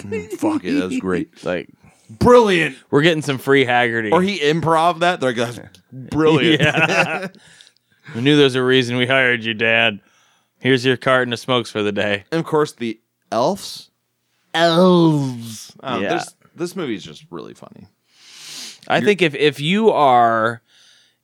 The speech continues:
Speaker 2: into horror movies or even just any kind of movies and you're looking for a new
Speaker 1: <laughs>
Speaker 2: Christmas film this year, it's on YouTube, Greg said. Just watch
Speaker 1: It's
Speaker 2: it on
Speaker 1: on
Speaker 2: YouTube.
Speaker 1: YouTube.
Speaker 2: It's gonna, you know, you don't have to spend any money. You don't have to support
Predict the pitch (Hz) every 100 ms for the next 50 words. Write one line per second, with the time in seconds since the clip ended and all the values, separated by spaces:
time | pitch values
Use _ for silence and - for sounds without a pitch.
0 | _ _ - 143 127 147 123 131 131 120
1 | 110 110 104 101 107 117 127 131 - 147
2 | 147 139 127 113 - 123 131 120 120 110
3 | 101 104 98 95 98 98 98 101 107 110
4 | 117 123 110 113 107 123 110 - 139 -
5 | 143 117 - 120 110 107 104 101 - 107
6 | 95 90 95 _ _ - - _ - 175
7 | 190 175 175 196 - 127 104 110 104 -
8 | 113 135 160 160 160 170 156 196 151 120
9 | 110 104 - 143 131 120 90 117 101 110
10 | 110 120 120 117 117 110 120 120 107 107
11 | 104 107 107 107 110 - 107 104